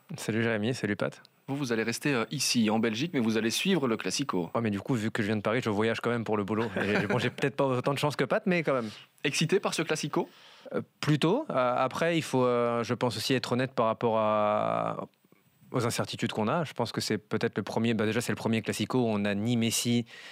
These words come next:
Speaker 2: Ni
Speaker 1: ni
Speaker 2: Ronaldo.
Speaker 1: Ronaldo qui nous avait quittés avant. C'est, euh,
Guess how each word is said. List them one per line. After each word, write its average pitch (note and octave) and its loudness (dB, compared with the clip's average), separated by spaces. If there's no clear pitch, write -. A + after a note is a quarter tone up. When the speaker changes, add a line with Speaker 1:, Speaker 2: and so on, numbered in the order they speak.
Speaker 2:
Ni A2+ 2
Speaker 1:
ni C3 4
Speaker 2:
Ronaldo. B2 2
Speaker 1:
Ronaldo B2 2
qui B2+ -2
nous A2+ 2
avait G#2 0
quittés - 0
avant. F3 2
C'est, A#2 0
euh, A2+ 2